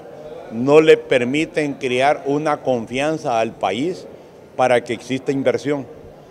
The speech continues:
Mientras ellos están peleándose por el control del poder político, están destruyendo, eh, ¿cómo se llama?, el ambiente para poder jalar la inversión. Y entonces esa intranquilidad destruye la institucionalidad,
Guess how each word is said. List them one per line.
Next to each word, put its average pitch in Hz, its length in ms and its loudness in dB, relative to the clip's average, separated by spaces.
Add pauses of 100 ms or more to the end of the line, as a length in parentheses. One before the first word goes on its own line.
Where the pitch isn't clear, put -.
(260)
Mientras 123 500 2
ellos 165 260 4
están 156 360 2
peleándose 139 640 -2
por 110 200 2
el 107 80 2
control 110 400 0
del 135 140 -2
poder 117 300 0
político, 147 520 -2
están 127 360 -2
destruyendo, 143 800 -2 (760)
eh, 131 180 4
¿cómo - 60 -12
se 135 80 4
llama?, 139 300 0 (1160)
el 131 160 2
ambiente 131 640 2
para 110 280 -2
poder 110 380 0
jalar 113 360 -2
la 117 80 -8
inversión. 117 520 -6 (540)
Y 117 60 -2
entonces 123 420 2
esa 139 220 2
intranquilidad 135 840 0 (460)
destruye 165 600 4
la 131 100 2
institucionalidad, 131 1160 -4